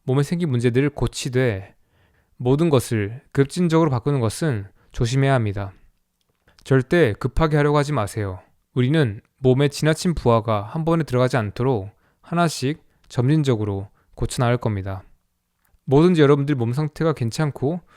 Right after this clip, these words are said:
충분히 하겠다는 에너지가 있을 때 그때 하면 됩니다.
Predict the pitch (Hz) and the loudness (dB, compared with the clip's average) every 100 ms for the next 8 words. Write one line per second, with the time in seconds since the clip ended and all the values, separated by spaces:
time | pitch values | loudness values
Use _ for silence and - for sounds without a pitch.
0 | _ - - 185 185 170 185 180 175 123 | _ -18 -8 -4 -2 0 -2 -2 0 0
1 | 123 143 113 - 113 - 143 95 98 _ | 2 2 0 -2 -6 0 0 0 -8 _
2 | _ - 123 - 139 160 165 123 98 95 | _ -8 -4 -2 0 0 0 -2 -2 -6
3 | 90 | -8